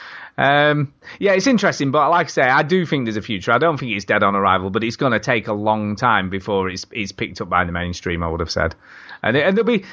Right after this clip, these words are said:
the, don't get me wrong, I think there'll be sort of, you know, like you go to a bar now or you go to,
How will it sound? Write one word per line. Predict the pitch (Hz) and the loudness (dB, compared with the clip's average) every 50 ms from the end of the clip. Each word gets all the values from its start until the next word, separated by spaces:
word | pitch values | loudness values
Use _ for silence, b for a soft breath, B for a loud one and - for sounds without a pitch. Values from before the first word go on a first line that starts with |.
| B B B | B B B
the, | 143 175 180 | -2 0 0
don't | 151 147 208 220 214 | 0 0 -2 0 0
get | 190 196 180 | 0 0 0
me | 180 | 0
wrong, | 175 190 233 202 147 | 0 0 0 0 2
I | 147 170 220 | 2 0 0
think | - 208 175 151 | 0 -2 -2 -2
there'll | 139 147 139 | 0 0 0
be | 127 143 139 135 127 123 113 | 0 0 0 0 0 -2 -2
sort | - - 165 135 120 131 | 0 0 0 2 2 2
of, | 127 113 120 - | 0 0 -2 -4
you | 190 185 180 | 0 0 2
know, | 151 127 123 | 4 4 2
like | 120 123 127 120 | 4 2 2 0
you | 120 117 | 0 0
go | 123 135 123 120 | 0 2 0 2
to | - 127 | 2 0
a | 117 | 0
bar | 101 104 117 117 123 123 120 117 117 | 2 2 2 4 4 4 4 4 2
now | 110 107 107 110 110 | 2 2 4 4 4
or | 107 101 101 | 2 2 0
you | 101 101 98 | 0 -2 -2
go | 98 120 113 110 110 | 0 2 2 2 0
to, | 110 - 117 107 104 104 104 101 98 95 | -2 -4 -4 -2 -2 -2 -2 -4 -4 -6